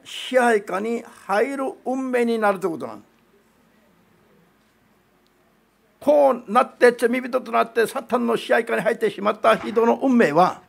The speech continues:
生まれながらサタンのものとして生まれてくることになってます。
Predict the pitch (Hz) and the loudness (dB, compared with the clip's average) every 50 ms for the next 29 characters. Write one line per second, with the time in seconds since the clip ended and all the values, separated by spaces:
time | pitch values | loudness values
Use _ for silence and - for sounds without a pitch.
0 | _ _ _ _ _ _ _ _ _ _ - - 170 208 233 247 254 254 254 247 | _ _ _ _ _ _ _ _ _ _ -2 0 0 4 4 6 6 6 6 6
1 | 233 220 214 208 233 254 254 240 - - 254 247 - - 208 208 208 214 233 247 | 6 2 2 2 2 2 2 2 0 -2 -4 -4 0 2 0 2 2 2 2 2
2 | 262 254 247 - _ _ _ _ _ _ _ _ _ _ _ _ _ _ _ _ | 2 2 0 -4 _ _ _ _ _ _ _ _ _ _ _ _ _ _ _ _
3 | _ _ _ _ _ _ _ _ _ _ _ _ _ _ _ _ _ _ _ _ | _ _ _ _ _ _ _ _ _ _ _ _ _ _ _ _ _ _ _ _
4 | _ _ _ _ _ - 156 170 190 226 233 233 - 208 - - 254 214 202 190 | _ _ _ _ _ -2 2 2 4 2 2 2 2 0 4 4 4 4 4 4
5 | 185 170 156 160 - - _ _ _ - 220 226 233 214 - - - - 269 247 | 2 2 2 0 -4 -6 _ _ _ 0 2 2 2 2 -4 -12 -16 -14 -12 -8
6 | 220 220 214 214 220 220 240 262 226 165 135 - 117 110 - - - - _ | -6 -6 -4 -4 -4 -4 -4 -4 -8 -8 -10 -12 -16 -18 -18 -20 -20 -20 _